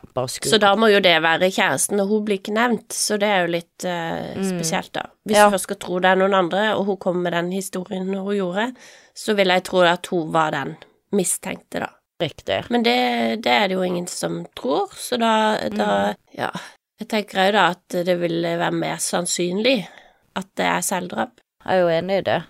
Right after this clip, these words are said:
Speaker 1: Og så er det jo noen av disse naboene som mener de har sett denne kvinna og en mann, eh, utenfor huset, om det var samme dag eller dagen etter som Danny skal ha dødd.
Speaker 2: Mm.
Speaker 1: Men igjen, det er jo vitneobservasjoner, og det vet vi jo av erfaring at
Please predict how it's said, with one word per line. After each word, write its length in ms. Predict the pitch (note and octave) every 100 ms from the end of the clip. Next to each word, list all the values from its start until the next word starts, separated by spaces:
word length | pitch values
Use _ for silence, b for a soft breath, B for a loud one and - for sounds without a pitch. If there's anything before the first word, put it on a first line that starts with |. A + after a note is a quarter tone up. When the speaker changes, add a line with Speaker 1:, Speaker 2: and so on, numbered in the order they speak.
| _
Speaker 1:
Og 60 | - F#3
så 140 | F#3+
er 40 |
det 100 | F3
jo 140 | F3 E3
noen 260 | E3 D#3+
av 60 | D#3+
disse 260 | D#3 - D#3+
naboene 560 | D3+ C#3 - E3+ D#3+
som 220 | - F3
mener 340 | D#3+ D3 D3 D3
de 100 | D3+
har 80 | D3
sett 280 | - D3 - -
denne 220 | E3 D#3+
kvinna 540 | - E3+ D#3+ D#3 D#3+
og 80 | D#3+
en 120 | D#3+
mann, 320 | D#3 D#3 F3+ E3+ _ _
eh, 480 | - D3+ C#3 F2 C2+ -
utenfor 500 | E3 - E3+ - D#3+
huset, 580 | D#3+ D#3 - D3 B2+ D3 _ _ _
om 80 | F3
det 80 | D#3+
var 80 | D#3
samme 400 | - D#3+ D3+ D3+
dag 300 | D#3 D#3 D#3
eller 160 | D3+ D3+
dagen 360 | D3 D3 C3+
etter 280 | C#3 - E3+
som 180 | F#3 E3
Danny 500 | D3 C3+ C3 F#2+ C#3+ -
skal 240 | - - D3
ha 80 | D3
dødd. 260 | - B2 -
Speaker 2:
Mm. 400 | G#3+ G3+ F#3 F#3 - _ _
Speaker 1:
Men 180 | - F3+
igjen, 260 | F3 E3+ F3+
det 100 | F3+
er 160 | F3 F3
jo 100 | F3
vitneobservasjoner, 1120 | C#3+ - E3 D#3+ - - D#3+ E3 - E3+ F3+
og 80 | F#3+
det 100 | E3+
vet 240 | C3+ - -
vi 120 | E3
jo 80 | D3+
av 160 | C#3+
erfaring 520 | D3 D3+ C#3 D#3+ D#3 D3+
at 160 | C3+